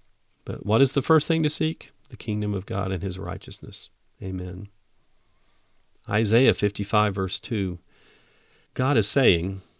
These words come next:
"Why do you spend your money for that which is not bread,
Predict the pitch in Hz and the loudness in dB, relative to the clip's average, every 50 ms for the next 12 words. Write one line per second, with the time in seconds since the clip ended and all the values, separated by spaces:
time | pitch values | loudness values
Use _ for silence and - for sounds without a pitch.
0 | _ _ _ _ - 104 95 92 104 117 131 151 156 156 156 160 147 143 147 135 | _ _ _ _ -10 -6 -2 0 2 2 2 2 0 0 0 -2 0 0 0 2
1 | 127 123 - - - 127 127 127 117 117 113 107 104 98 92 90 90 90 92 98 | 0 0 -2 0 2 2 4 4 4 2 2 2 4 2 2 2 0 -2 -2 -6
2 | 107 120 123 - _ _ - - 101 87 78 104 110 117 110 - - 110 104 101 | -8 -12 -16 -18 _ _ -4 -2 -2 0 2 2 2 2 2 0 -2 -4 -4 -4
3 | - - 87 85 87 87 90 98 104 113 117 - - 98 95 85 82 80 82 80 | -4 -4 -4 -4 -4 -2 -2 0 0 0 0 -2 -4 -4 -2 -2 -2 -2 -4 -4
4 | 82 82 82 - | -6 -8 -10 -14